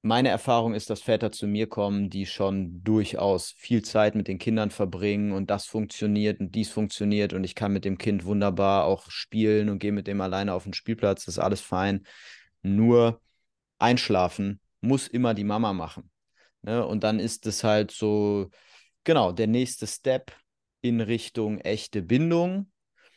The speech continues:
Und, ähm, da muss man halt schauen, kann die Mutter abgeben und kann ich als Vater annehmen,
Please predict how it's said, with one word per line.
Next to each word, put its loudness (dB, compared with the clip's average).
Und, 0
ähm, 0
da -2
muss -2
man -2
halt -2
schauen, -2
kann -4
die -4
Mutter -2
abgeben -4
und -2
kann 0
ich 0
als -2
Vater 0
annehmen, -8